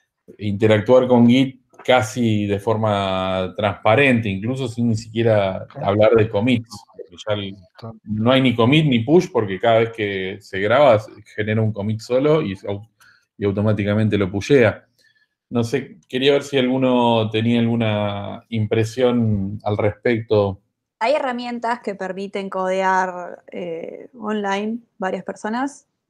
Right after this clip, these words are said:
Speaker 2: Esta, eso, que te permite parear. Eh, ahí la está poniendo Juan. Em, y la verdad es que están buenísimas. Eh, para mí, eh, sería un gran lujo tenerlo para l-, los estudiantes.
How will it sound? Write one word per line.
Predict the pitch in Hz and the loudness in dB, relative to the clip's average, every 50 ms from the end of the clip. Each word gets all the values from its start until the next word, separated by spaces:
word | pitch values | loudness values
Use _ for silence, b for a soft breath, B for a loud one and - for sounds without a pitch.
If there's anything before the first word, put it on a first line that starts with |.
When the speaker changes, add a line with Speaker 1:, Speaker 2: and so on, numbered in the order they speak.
| _ _ | _ _
Speaker 2:
Esta, | - - 185 - 190 185 - - | -12 -12 -6 -4 -4 -4 -2 -2
eso, | 208 196 196 196 - 196 185 180 - _ _ _ | -2 -2 -2 -4 -6 -8 -8 -8 -10 _ _ _
que | - 196 | -10 -8
te | 190 185 | -8 -6
permite | 190 180 190 202 196 - 208 196 190 185 185 | -6 -6 -6 -8 -6 -2 0 0 2 2 0
parear. | 185 - 190 185 185 190 202 240 339 - _ _ _ _ _ _ _ _ _ - | 0 -2 -2 -2 0 2 0 0 -2 -6 _ _ _ _ _ _ _ _ _ -8
Eh, | 170 175 175 170 165 - - - | -6 -4 -4 -6 -6 -8 -12 -8
ahí | 190 185 185 | -4 -2 0
la | 190 185 | 0 -2
está | 185 202 190 | -2 -4 -4
poniendo | 185 190 190 185 185 185 175 170 165 175 _ _ _ _ _ _ _ _ _ _ _ _ _ _ - _ | -2 -2 -2 -2 -2 -2 -4 -4 -6 -10 _ _ _ _ _ _ _ _ _ _ _ _ _ _ -20 _
Juan. | - 214 220 240 262 254 - | -2 0 0 2 0 -2 -4
Em, | - 214 208 208 202 202 202 202 202 196 196 196 196 190 190 190 190 190 185 196 _ _ _ _ _ _ - | -4 -2 0 2 2 2 2 0 0 0 0 0 0 -2 -2 -2 -4 -6 -8 -10 _ _ _ _ _ _ -4
y | 214 208 | 2 4
la | 202 202 202 | 6 6 6
verdad | 202 196 202 214 226 269 | 6 6 6 6 6 6
es | 277 277 | 4 2
que | 220 | -2
están | 208 - 226 208 214 | -2 0 0 0 0
buenísimas. | 208 202 202 196 196 190 - 185 175 175 170 175 - - - _ - - | 0 -2 -4 -4 -6 -8 -12 -12 -12 -10 -12 -12 -14 -18 -20 _ -20 -18
Eh, | - - 95 92 90 90 90 87 87 85 85 87 87 92 _ _ _ _ _ _ _ _ _ _ _ _ _ | -14 -12 -10 -8 -8 -6 -6 -6 -8 -10 -12 -14 -16 -20 _ _ _ _ _ _ _ _ _ _ _ _ _
para | - 214 196 185 190 | 0 0 2 2 2
mí, | 196 214 220 233 226 214 202 | 0 0 -2 -2 -2 -2 -4
eh, | 202 190 - 190 185 180 185 - - - _ _ _ - | -4 -4 -4 -4 -4 -4 -6 -8 -10 -12 _ _ _ -14
sería | - 175 - 196 190 190 208 214 208 190 - | -12 -4 0 0 2 4 4 6 4 4 4
un | - 214 214 214 | 2 -2 -2 0
gran | 208 214 214 214 220 220 | 0 0 0 0 0 0
lujo | 220 220 233 233 - 247 220 220 208 | 2 0 0 0 0 -2 -2 -2 -2
tenerlo | 208 190 190 196 196 202 208 226 226 196 | -4 -4 -4 -4 -4 -2 -2 -2 -2 -2
para | 196 185 180 | -4 -6 -4
l-, | 180 180 175 170 - | -6 -8 -10 -10 -10
los | 185 180 180 - - | -12 -12 -12 -8 -10
estudiantes. | 190 180 _ - 180 175 180 180 175 175 170 - - - - - _ | -10 -10 _ -10 -8 -6 -6 -6 -6 -8 -10 -12 -14 -14 -16 -20 _